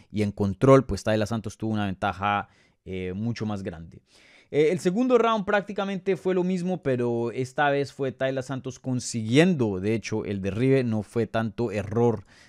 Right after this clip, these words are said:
de Valentina Shevchenko. Y pues se controla por encima, no hace mucho daño, pero tiene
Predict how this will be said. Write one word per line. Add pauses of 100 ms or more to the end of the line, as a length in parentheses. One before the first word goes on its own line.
de
Valentina
Shevchenko. (1000)
Y
pues
se (160)
controla
por
encima,
no
hace
mucho
daño,
pero
tiene